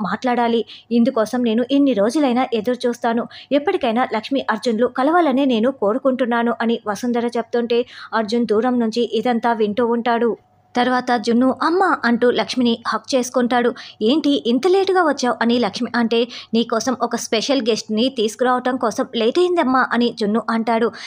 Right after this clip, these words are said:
"స్పెషల్ గెస్టా? ఎవరు?" అని లక్ష్మి అంటుంది. అప్పుడే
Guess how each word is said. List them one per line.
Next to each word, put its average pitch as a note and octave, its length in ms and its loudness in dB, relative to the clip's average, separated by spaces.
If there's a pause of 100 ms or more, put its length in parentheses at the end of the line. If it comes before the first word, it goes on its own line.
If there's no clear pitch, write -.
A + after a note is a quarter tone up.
(120)
"స్పెషల్ B3 520 -2
గెస్టా? A#3+ 340 0 (120)
ఎవరు?" E4+ 320 4
అని B3 300 0
లక్ష్మి A3+ 320 -4
అంటుంది. A#3 420 2 (300)
అప్పుడే A#3+ 280 0